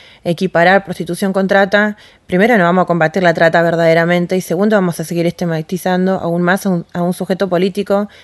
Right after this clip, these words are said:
como nosotras que ya estamos estigmatizadas desde hace un, muchísimo tiempo.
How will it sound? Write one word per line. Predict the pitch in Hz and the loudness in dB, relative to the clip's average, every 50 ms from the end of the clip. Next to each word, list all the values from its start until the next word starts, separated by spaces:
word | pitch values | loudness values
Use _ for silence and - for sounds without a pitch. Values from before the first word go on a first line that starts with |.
| _ _ | _ _
como | _ - 175 175 170 170 165 | _ -6 -4 -2 -2 -2 -2
nosotras | 165 165 160 - 185 185 185 214 214 | -4 -4 0 2 0 2 4 2 0
que | 208 - 160 160 156 160 156 | 2 0 0 0 0 -2 -2
ya | - - 196 | -2 -2 -2
estamos | 190 - 196 185 185 185 190 | -2 0 -2 0 0 2 0
estigmatizadas | 180 160 - 180 170 156 156 156 - 180 170 - - 170 170 180 190 196 185 | 0 -2 -2 -4 -2 -2 -4 -4 -6 -10 -8 -4 0 2 2 4 4 2 2
desde | 170 160 | 0 -2
hace | 160 - 175 | -4 -4 -6
un, | 170 - _ | -10 -10 _
muchísimo | - 180 175 160 - 180 - 185 175 165 160 | -6 -6 -6 -6 -6 -8 -6 -6 -6 -6 -4
tiempo. | 160 202 196 185 175 165 175 | -2 -2 -2 -2 -2 -6 -8